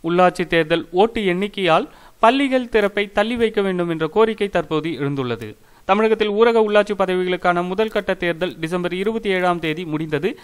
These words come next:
இரண்டாம் கட்ட தேர்தல் தற்போது நடைபெற்று வருகின்றது. ஓட்டு எண்ணிக்கை வரும் ஜனவரி இரண்டாம் தேதி நடக்க உள்ளது. இதனால் இரண்டாம் தேதி பள்ளிகள் திறக்கப்படவிருந்த நிலையில் ஒரு நாள் தள்ளி வைக்கப்பட்டு ஜனவரி மூன்றாம் தேதி திறக்கப்படும் என்று பள்ளி கல்வித்துறை ஏற்கனவே அறிவித்துள்ளது. இருப்பினும்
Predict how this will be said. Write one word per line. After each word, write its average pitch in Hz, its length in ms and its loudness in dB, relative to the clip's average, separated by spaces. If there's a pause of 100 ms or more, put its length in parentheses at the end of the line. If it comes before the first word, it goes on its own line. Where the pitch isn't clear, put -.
(180)
இரண்டாம் 240 380 4
கட்ட 196 200 0
தேர்தல் 175 300 -4
தற்போது 165 380 -2
நடைபெற்று 170 480 -2
வருகின்றது. 127 600 -4 (240)
ஓட்டு 190 320 2
எண்ணிக்கை 180 460 -2 (120)
வரும் 226 280 2
ஜனவரி 220 360 2
இரண்டாம் 220 380 0
தேதி 190 220 -2
நடக்க 175 320 -2
உள்ளது. 131 400 -4 (200)
இதனால் 160 420 2
இரண்டாம் 226 380 2
தேதி 202 260 0
பள்ளிகள் 208 520 -2
திறக்கப்படவிருந்த 185 760 -2
நிலையில் 175 440 -2 (260)
ஒரு 220 220 6
நாள் 247 220 4
தள்ளி 214 220 0
வைக்கப்பட்டு 202 500 -2
ஜனவரி 190 500 -2
மூன்றாம் 214 360 4
தேதி 185 220 -4
திறக்கப்படும் 170 520 -2
என்று 151 220 -4
பள்ளி 226 280 0
கல்வித்துறை 180 540 -4
ஏற்கனவே 160 560 -4 (120)
அறிவித்துள்ளது. 127 580 -6 (320)
இருப்பினும் 190 420 -2